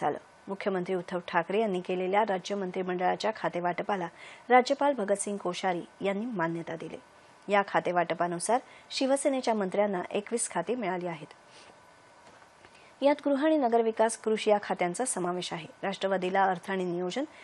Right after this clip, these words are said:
तसंच ग्रामविकास खात्यासह तेरा खाती मिळाली आहेत. त्याचप्रमाणे काँग्रेसच्या वाट्याला चौदा खाती आली आहेत. गृह, नगरविकास या खात्यांसह सात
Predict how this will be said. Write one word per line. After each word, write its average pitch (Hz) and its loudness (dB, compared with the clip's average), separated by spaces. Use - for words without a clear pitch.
तसंच 285 -2
ग्रामविकास 262 4
खात्यासह 208 0
तेरा 196 2
खाती 185 -2
मिळाली 175 -2
आहेत. 165 -10
त्याचप्रमाणे 180 2
काँग्रेसच्या 185 -2
वाट्याला 185 0
चौदा 196 2
खाती 175 -2
आली 170 -2
आहेत. 165 -8
गृह, 277 2
नगरविकास 285 2
या 262 0
खात्यांसह 226 0
सात 220 2